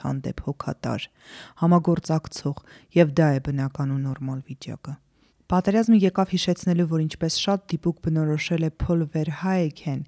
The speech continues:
փսիխոպատիկ անձնային գծերը խրախուսող տնտեսական համակարգը փոխել է մեր էթիկայի նորմերն ու բնավորությունը։ Այս նեոլիբերալիզմի երեք տասնամյակների ընթացքում մարդկությունն անհողդողդ քայլել է պառակտման,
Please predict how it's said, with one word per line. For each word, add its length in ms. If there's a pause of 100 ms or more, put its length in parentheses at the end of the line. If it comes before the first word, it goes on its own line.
(160)
փսիխոպատիկ 800
անձնային 460
գծերը 360
խրախուսող 600
տնտեսական 640
համակարգը 680
փոխել 320
է 140
մեր 160
էթիկայի 500
նորմերն 480
ու 140
բնավորությունը։ 800 (760)
Այս 200 (100)
նեոլիբերալիզմի 1120 (180)
երեք 320
տասնամյակների 880
ընթացքում 640
մարդկությունն 680
անհողդողդ 720 (120)
քայլել 360
է 40 (100)
պառակտման, 640